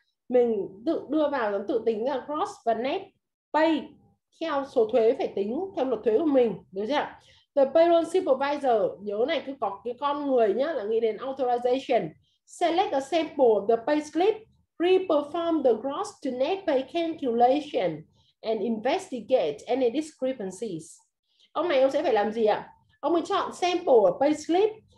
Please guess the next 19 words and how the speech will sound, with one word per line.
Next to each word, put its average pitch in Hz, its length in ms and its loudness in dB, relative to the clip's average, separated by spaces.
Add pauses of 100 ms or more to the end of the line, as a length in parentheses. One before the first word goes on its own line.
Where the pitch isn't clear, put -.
(140)
ông 320 160 2
ấy 330 160 4
tính 285 300 2
thử 294 220 6
ngược 202 260 0
lại 196 380 -6
từ 233 120 4
gross 269 340 0 (200)
đến 214 200 0
net 330 220 2 (520)
và 240 200 2
ông 214 200 0
ấy 269 100 0 (120)
xem 320 420 -2
tại - 160 -6
sao 285 320 -6
lại - 140 -8
chênh 262 200 0
lệch. 175 160 0